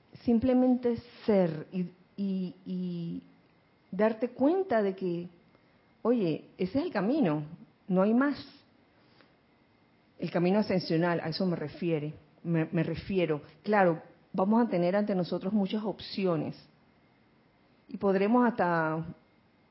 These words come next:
optar por el, el camino que no es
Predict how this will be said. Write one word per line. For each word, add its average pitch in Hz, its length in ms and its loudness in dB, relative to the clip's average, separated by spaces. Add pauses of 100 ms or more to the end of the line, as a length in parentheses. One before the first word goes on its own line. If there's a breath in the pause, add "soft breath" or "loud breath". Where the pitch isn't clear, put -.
(1600)
optar 208 460 0
por 208 160 0
el, 160 320 -4 (1300)
el 185 120 0
camino 196 320 0
que 190 120 0
no 180 160 2
es 180 160 -2